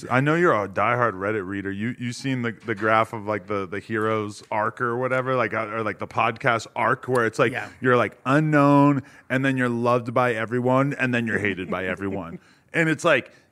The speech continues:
Speaker 1: that is reality unless you can, like, provide enough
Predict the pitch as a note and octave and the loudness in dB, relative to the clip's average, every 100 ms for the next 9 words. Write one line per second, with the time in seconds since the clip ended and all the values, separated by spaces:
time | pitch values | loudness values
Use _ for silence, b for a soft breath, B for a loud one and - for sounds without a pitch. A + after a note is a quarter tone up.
0 | _ A2 C#3 F3 D3 D3 D3 C3 C3+ A#2+ | _ 0 6 6 6 2 -2 -4 -2 0
1 | G#2+ A#2+ C#3 C#3+ D3+ A#2 A#2+ A2 A2+ A#2 | 2 2 2 2 2 0 -4 0 2 2
2 | - G#2+ A2+ - A2+ G2+ G2 G2 F#2 - | 0 -8 -8 -8 -10 -8 -6 -6 -8 -6
3 | G#2 F2+ G2+ G#2 A2 G2+ G2 F#2+ - | -4 0 4 4 4 0 -4 -4 -6